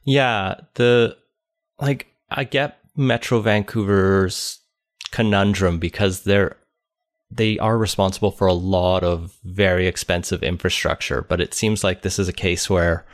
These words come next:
rather than raise property taxes that are still pretty low comparatively to the rest of the country, they decided they could triple the water fees they charge new developments, quadruple the liquid waste fees,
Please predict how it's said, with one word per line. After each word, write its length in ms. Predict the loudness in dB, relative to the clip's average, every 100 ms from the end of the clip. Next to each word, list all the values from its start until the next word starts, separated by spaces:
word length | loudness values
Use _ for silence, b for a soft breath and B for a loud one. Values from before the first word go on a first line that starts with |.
| B B B B -6
rather 460 | -2 0 2 2
than 500 | 2 4 4 0 -4 -10 _ _ _ _ -6
raise 360 | 0 0 0
property 460 | -2 -2 0 -2 -2
taxes 500 | -4 -6 -4 -6 -2
that 200 | 0 2
are 140 | 0
still 280 | 0 0 0
pretty 440 | 2 2 2 2
low 520 | 2 4 4 2 -4 -16 _
comparatively 760 | -4 -2 0 2 0 0 -2 -2
to 220 | -4 -4
the 100 | 0
rest 260 | 0 -2
of 60 | -8
the 60 | -6
country, 600 | -4 -2 0 -2 -2 B B B B -4
they 220 | 0 2
decided 640 | 0 -2 0 0 0 0
they 140 | 0 -2
could 360 | 0 -2 -2
triple 560 | -6 -2 0 2 2 2
the 280 | 2 0 0
water 680 | 0 2 2 2 2 0 -6
fees 600 | -10 -4 0 0 -2 0
they 160 | 0
charge 400 | 0 0 0 0
new 140 | -2 -2
developments, 500 | 0 0 0 -2 -4
quadruple 680 | -2 -2 0 0 2 2 2
the 100 | 2
liquid 340 | 0 -2 -2
waste 460 | 0 0 -2 -10 -14
fees, 580 | -4 -2 0 -2 -4